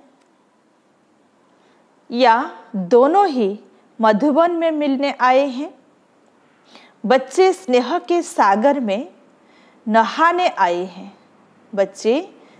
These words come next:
स्नेह के सागर में नहाने आए हैं, लेकिन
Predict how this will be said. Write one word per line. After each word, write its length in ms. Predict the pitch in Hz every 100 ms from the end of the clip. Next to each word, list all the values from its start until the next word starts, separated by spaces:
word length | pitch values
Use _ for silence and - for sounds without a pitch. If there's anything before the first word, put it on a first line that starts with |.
| _
स्नेह 460 | - - 269 311 359
के 220 | 359 349
सागर 540 | - 247 214 208 202
में 220 | 202 294 - - _ -
नहाने 500 | 214 226 226 339 330
आए 380 | 330 208 190 190
हैं, 320 | 202 247 330 - _ _ _ _ -
लेकिन 540 | 220 214 208 226 240